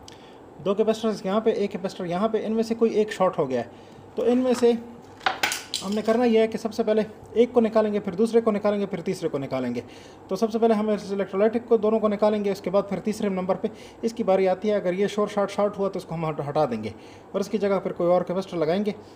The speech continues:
और फिर हम देखेंगे कि हमारा board दुरुस्त होता है कि नहीं। जो चीज़ ख़राब होगी एक एक करके हम निकालते जाएंगे। असल में इन circuit testing का तरीका यही है कि आपने इन circuit सिर्फ एक अंदाज़ा लेना होता है circuit के अंदर, board के अंदर। कि क्या चीज़ ख़राब हो सकती है। जैसे अंदाजे की बुनियाद पे हमने ये निकाला,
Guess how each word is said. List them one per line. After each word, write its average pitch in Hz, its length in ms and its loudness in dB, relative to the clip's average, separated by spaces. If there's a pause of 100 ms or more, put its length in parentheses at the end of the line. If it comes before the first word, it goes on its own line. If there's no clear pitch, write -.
(140)
और 180 140 -4
फिर 202 160 2 (260)
हम 175 120 -2
देखेंगे 180 300 -4
कि 170 120 -10
हमारा 160 240 2
board 165 240 2
दुरुस्त 180 280 -2
होता 165 160 0
है 156 80 2
कि 127 120 -4
नहीं। 117 120 -2 (340)
जो 220 160 8
चीज़ 247 220 -2
ख़राब 240 260 8
होगी 226 240 4 (280)
एक 233 160 6
एक 240 120 2
करके 214 200 2
हम 202 100 0
निकालते 214 360 2
जाएंगे। 226 300 4 (400)
असल 220 320 2
में 233 180 4
इन 247 140 0
circuit 240 380 2
testing 233 300 0
का 214 100 -2
तरीका 233 280 2
यही 220 220 4
है 220 120 4
कि 214 120 -4
आपने 208 340 0
इन 233 140 2
circuit 226 320 0
सिर्फ 220 260 -4
एक 208 140 -2
अंदाज़ा 190 340 4
लेना 208 180 4
होता 214 220 0
है 226 80 -4 (360)
circuit 196 240 -2
के 196 120 -4
अंदर, 233 240 2 (280)
board 180 180 2
के 170 100 2
अंदर। 156 460 -2 (220)
कि 175 40 -8
क्या 240 180 6
चीज़ 226 240 -2
ख़राब 180 240 2
हो 175 100 4
सकती 160 280 -2
है। 131 60 0
जैसे 202 240 -2
अंदाजे 214 340 2
की 233 100 -4
बुनियाद 202 220 0
पे 220 100 -2
हमने 196 200 0
ये 208 140 2
निकाला, 220 320 4